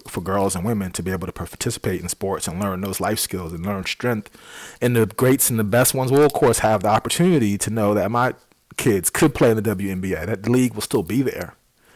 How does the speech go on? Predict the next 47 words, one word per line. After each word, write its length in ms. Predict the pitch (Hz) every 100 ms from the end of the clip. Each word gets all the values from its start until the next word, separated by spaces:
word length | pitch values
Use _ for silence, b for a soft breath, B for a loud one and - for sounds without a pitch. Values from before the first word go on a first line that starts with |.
| b b b -
for 180 | -
them. 420 | 87 135 139 90 - -
Like, 300 | 90 101 110
man, 320 | 165 190 123
like, 160 | 120 113
whatever 300 | 131 143 135
little 200 | 139 123
impact 440 | 131 - 117 -
he 80 | 95
had 340 | 120 156 170
in 80 | 110
that, 300 | 98 92 -
that 160 | 117 175
was 120 | 165
important. 540 | 113 - 95 107 110 - _ B B B B B B
You 80 | 190
know, 340 | 151 160 -
sometimes 440 | 147 185 175 147 151
people 320 | 170 143 139
in 60 | 131
social 340 | 135 131 117
media 280 | 131 123 113
don't 300 | 123 120 101
get 140 | 123
it 100 | 104
right, 320 | 98 127 120
don't 180 | 101 117
always 220 | 113 113
say 140 | - 117
the 120 | 104
right 200 | 92 92
thing, 240 | 151 131
even 180 | 123 120
people 280 | 120 120 113
like 200 | 104 95
Kobe, 300 | - 143 110
but 340 | 95 101 - B B B -
they 100 | 107 - _
keep 180 | - 143
the 80 | 135
conversation 720 | - 117 82 - 151 165 123
going. 280 | 101 92 90
The 60 | 90
conversation 720 | 165 165 110 - 127 - 98
is 100 | 80
what 180 | 76
matters. 720 | 76 87 101 85 69 - -